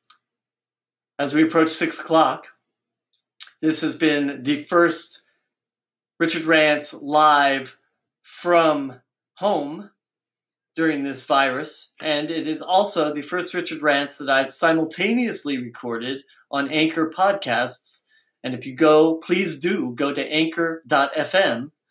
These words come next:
find the Richard Rants Show, and subscribe. Listen, subscribe, because that will help me to establish this show as a podcast as well,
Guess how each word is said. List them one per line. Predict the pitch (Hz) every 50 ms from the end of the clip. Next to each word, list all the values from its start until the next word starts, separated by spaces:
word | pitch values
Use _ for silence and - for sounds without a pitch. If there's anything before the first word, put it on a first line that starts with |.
| _ _ _ _ _ _ _ _ _ _ _ -
find | 160 160 170 180 170
the | 165 165
Richard | 185 185 - 196 165 -
Rants | 170 170 175 175 170 - -
Show, | - 143 117 110 113 117 117 123 _ -
and | 151 156 156 156
subscribe. | - - 139 131 - - - 175 160 160 143 139 127 113 - _ _ _ _ _ _ 135
Listen, | 151 156 151 - 190 185 180 180 -
subscribe, | - - 156 - - - - 175 160 160 156 165 170 170 170 165 - _ _ _ _ _ -
because | 135 123 - 139 127 117
that | 143 151 175 170 175
will | 170 160 -
help | 156 165 165 165 - - - _
me | - 143 143 139
to | - - 143
establish | 131 - - - 139 131 135 135 151 147 147 - -
this | 151 165 165 -
show | - - 139 127 131 135 135 - 147
as | 147 135 131 131 135 131 -
a | 131 139 123 127
podcast | - - 147 147 151 147 - - 120 104 98 98 - - - 127
as | 123 117 - 117
well, | 123 131 123 113 104 98 -